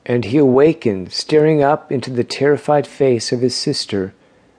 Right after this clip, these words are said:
not remembering where he was or who he was or what had just happened. He felt hot, his face clammy with sweat. The screams made his throat feel raw. Grace leaned down and hugged him as best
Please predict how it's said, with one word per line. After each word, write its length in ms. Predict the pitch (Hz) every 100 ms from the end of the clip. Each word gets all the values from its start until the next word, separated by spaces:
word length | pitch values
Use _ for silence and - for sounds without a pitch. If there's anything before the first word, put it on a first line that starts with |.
| _
not 220 | 123 151
remembering 800 | 151 151 165 180 151 131 120 117 -
where 300 | 120 127 147
he 80 | 165
was 600 | 139 131 123 123 - - _ -
or 120 | 120
who 260 | - 190
he 100 | 220
was 460 | 127 120 117 117 120
or 180 | 117 113 _
what 220 | 139 143 135
had 120 | 131
just 280 | 131 123 -
happened. 480 | 131 135 113 95 - _ _ _ _
He 120 | -
felt 360 | 120 131 143 -
hot, 340 | 135 123 - - _
his 180 | 117 -
face 540 | - 147 123 - - _ _ -
clammy 520 | - 139 135 135 113
with 240 | 107 104
sweat. 540 | - - 120 117 - - _ _ _ _ _
The 100 | 117
screams 880 | - - - 143 147 147 156 151 -
made 180 | 120 117
his 220 | 113 -
throat 440 | - 123 127 - -
feel 300 | 117 110 107
raw. 540 | 104 113 107 92 87 - _ _ _ _ _ _ _ _ _ _ _ _ _ _
Grace 480 | 117 120 127 - 120
leaned 300 | 123 127 123
down 440 | 123 113 117 120
and 160 | 127 117
hugged 400 | - 139 135 -
him 260 | 95 92 107
as 160 | 110
best 440 | - 135 139 -